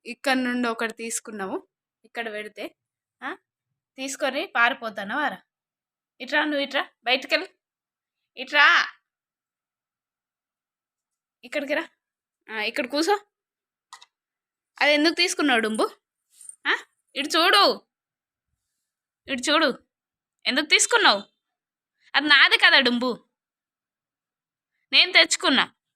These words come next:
టూ తెచ్చుకున్నా నేను. టూ తెచ్చుకుంటే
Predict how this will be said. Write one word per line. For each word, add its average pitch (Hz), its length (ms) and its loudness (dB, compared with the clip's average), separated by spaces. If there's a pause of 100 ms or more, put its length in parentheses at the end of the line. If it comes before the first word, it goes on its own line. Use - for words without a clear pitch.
(120)
టూ 311 160 -8
తెచ్చుకున్నా 285 600 -6
నేను. 202 360 -14 (840)
టూ 277 140 -4
తెచ్చుకుంటే 262 640 -4